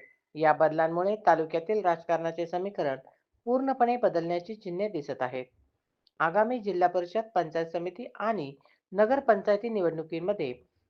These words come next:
चुरशीची लढत होणार असून राष्ट्रवादी काँग्रेस आणि भाजप या दोन्ही पक्षांची ताकद कमी होत चालल्याची चर्चा राजकीय वर्तुळात रंगली आहे.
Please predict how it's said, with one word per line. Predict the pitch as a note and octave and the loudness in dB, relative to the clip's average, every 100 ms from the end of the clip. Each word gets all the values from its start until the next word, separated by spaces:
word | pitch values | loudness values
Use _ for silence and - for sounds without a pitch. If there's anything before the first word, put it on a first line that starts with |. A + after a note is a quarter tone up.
| _ - | _ 0
चुरशीची | B3 A#3+ C#4 C4+ C4+ | 0 0 -4 -4 4
लढत | G3+ A3 A#3 | 6 6 4
होणार | F3+ E3 D#3+ | 0 2 2
असून | G3+ F3+ C3+ - _ _ - | 2 -2 -10 -12 _ _ -2
राष्ट्रवादी | D#3+ D#3+ D#3+ D3+ D3+ | 0 0 -2 -2 0
काँग्रेस | D#3 D#3 E3+ G3+ - - | 0 0 0 -4 -8 -8
आणि | D#3+ D#3+ | -6 -4
भाजप | D#3 G3 D#3+ C3 - _ _ - | 0 0 0 -4 -6 _ _ 4
या | E3+ | 4
दोन्ही | E3 F#3+ A#3+ | 4 0 0
पक्षांची | B3 F#3 - F3 F3 | -2 -2 -2 -4 -4
ताकद | E3 G3+ G3 B2 - | -2 0 -2 -6 -4
कमी | G#3 A3+ C4 | -2 -2 -4
होत | A3 F#3+ E3+ | -4 -2 0
चालल्याची | D3 D3+ E3+ D#3 | 2 0 -6 -2
चर्चा | G#3 G#3 D3 B2 - _ _ - | -2 0 -2 -2 -4 _ _ 0
राजकीय | F#3 A3 A3 C4+ C4 | 2 2 0 -2 0
वर्तुळात | G3 E3+ G3 G#3 F#3 | 0 2 2 2 0
रंगली | D3 C#3+ | -4 -2
आहे. | C#3+ C3 C#3 | -2 -2 -8